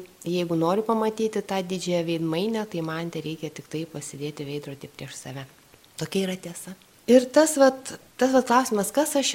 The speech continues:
esu vis tik tai Dievo akise, kas aš esu iš tikrųjų, tai apreiškimas Jonui, Laodikėjos bažnyčiai: skurdžius, apgailėtinas,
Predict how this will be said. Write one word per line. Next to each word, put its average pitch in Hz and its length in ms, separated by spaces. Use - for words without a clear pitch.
esu 277 340
vis 269 160
tik - 220
tai 180 160
Dievo 175 400
akise, 160 600
kas - 260
aš - 160
esu 220 260
iš 220 160
tikrųjų, 175 720
tai 196 280
apreiškimas 196 1000
Jonui, 185 580
Laodikėjos 165 760
bažnyčiai: 165 680
skurdžius, 247 720
apgailėtinas, 170 1040